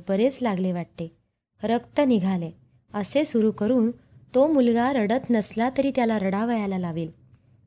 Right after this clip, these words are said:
न रडणाऱ्या मुलास रडावयास लावण्याची जी ही लक्षणे, त्याला काय म्हणावे? "उड्या मारू नको, खेळू नको, तुला लागेल, खरचटेल," असले एक बाजूचे फक्त देहाकडे पाहण्याचे शिक्षण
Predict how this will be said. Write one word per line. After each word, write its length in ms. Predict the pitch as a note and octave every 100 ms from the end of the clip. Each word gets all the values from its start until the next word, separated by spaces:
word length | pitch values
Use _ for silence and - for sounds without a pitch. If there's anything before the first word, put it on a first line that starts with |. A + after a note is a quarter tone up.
| A3+
न 80 |
रडणाऱ्या 600 | B3+ D#4 C#4 A3+ A#3 A3+ A3+
मुलास 440 | G#3 G3+ A3+ A#3
रडावयास 540 | G#3 G3+ G#3 G#3 G#3 -
लावण्याची 680 | F#3+ F#3+ G3 F#3+ G3+ A3+ C4 _ F3
जी 100 | G#3
ही 200 | G3 G3
लक्षणे, 520 | F#3 - B3 A3+ F3+ - _ _ _ _ _ -
त्याला 220 | B3 B3
काय 240 | B3 A3
म्हणावे? 420 | C4 G#3 F3+ D#3+ D3+ _ _ _ _ -
"उड्या 200 | A3+ B3+
मारू 280 | C4 A#3 A3+
नको, 380 | A3 G3 G3+ G3 G3
खेळू 260 | G#3 A#3+
नको, 420 | B3 G#3+ F#3 F3 F3+ _ _ _
तुला 200 | A#3 A#3
लागेल, 520 | B3+ G#3+ F#3 A3 G#3 E3 -
खरचटेल," 640 | G3+ F#3+ - B3 A#3+ D#3+ - _ _ _ G#3+
असले 460 | G#3 - C4+ A#3 -
एक 240 | A3+ C4 B3
बाजूचे 680 | G3+ F#3+ G3+ F#3+ F3+ E3 _ _ -
फक्त 380 | A#3+ - - A#3+ B3
देहाकडे 560 | G#3+ G#3+ G#3 A#3+ B3 B3
पाहण्याचे 540 | A3+ F#3+ G3 F#3+ G3+
शिक्षण 460 | F#3+ G3 - G#3+